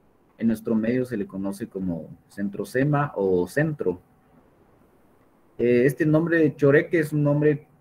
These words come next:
común también que se le da. Sin embargo, se van a dar cuenta más adelante que en Guatemala choreque es, eh, es otro al que nos referimos. Mejor lo voy a co-,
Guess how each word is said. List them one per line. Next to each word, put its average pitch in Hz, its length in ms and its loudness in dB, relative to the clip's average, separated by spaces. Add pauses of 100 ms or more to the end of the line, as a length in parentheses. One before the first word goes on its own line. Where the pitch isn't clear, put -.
(120)
común 156 480 0
también 127 320 0
que 151 140 -6
se 135 140 -4
le 127 160 0
da. 135 280 0 (540)
Sin 127 140 0
embargo, 135 400 6
se 151 120 0
van 143 140 0
a 147 40 2
dar 143 140 -2
cuenta 151 360 2
más 139 160 -2
adelante 143 420 0
que 113 200 0
en 95 220 -4
Guatemala 120 760 0
choreque 143 480 -2
es, - 440 -8
eh, 95 520 -8 (1200)
es 127 180 -14
otro 151 260 -2
al 98 120 -4
que 98 100 -14
nos 95 220 -16
referimos. 101 480 -6 (160)
Mejor 117 180 -8
lo 120 100 0
voy 123 120 2
a 123 160 0
co-, - 180 -12